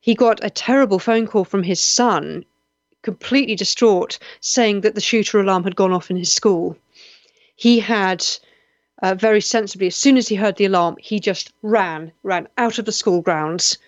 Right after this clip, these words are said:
as fast as he could. And he'd phoned his father as soon as he knew he was definitely safe and said, "Please come and pick me up." It turned out that the alarm had gone off in error.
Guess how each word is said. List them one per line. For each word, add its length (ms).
as 140
fast 380
as 60
he 100
could. 420
And 560
he'd 260
phoned 360
his 220
father 400
as 80
soon 220
as 100
he 260
knew 220
he 140
was 160
definitely 420
safe 680
and 180
said, 220
"Please 220
come 160
and 80
pick 200
me 120
up." 320
It 160
turned 340
out 240
that 120
the 120
alarm 300
had 160
gone 180
off 300
in 160
error. 400